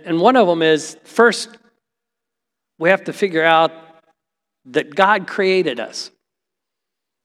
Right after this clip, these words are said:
A lot of folks don't recognize that necessarily, but God created us. I know the world outside the building doesn't seem to think so,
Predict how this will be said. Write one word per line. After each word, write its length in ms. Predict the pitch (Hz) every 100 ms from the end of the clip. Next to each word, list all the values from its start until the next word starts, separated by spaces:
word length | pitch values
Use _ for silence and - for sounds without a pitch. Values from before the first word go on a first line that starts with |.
| _ _ _ _ _ _ _ _ _ _ _ _ _ _ _ _ _ _ -
A 40 |
lot 100 | 220
of 60 | 226
folks 240 | 208 185
don't 160 | 185 156
recognize 580 | 202 208 151 131 117 110
that 180 | 120 120
necessarily, 680 | 117 - - 135 131 196
but 360 | 180 165 - _
God 220 | 175 214
created 480 | - 196 226 - -
us. 240 | - - - -
I 80 | 156
know 140 | 185
the 80 | 151
world 260 | 165 165
outside 560 | 147 135 - 185 214 139
the 340 | 156 143 131 - _ -
building 320 | 269 214 131
doesn't 240 | 123 110
seem 220 | 101 123 110
to 100 | 104
think 300 | 113 104 -
so, 280 | - 127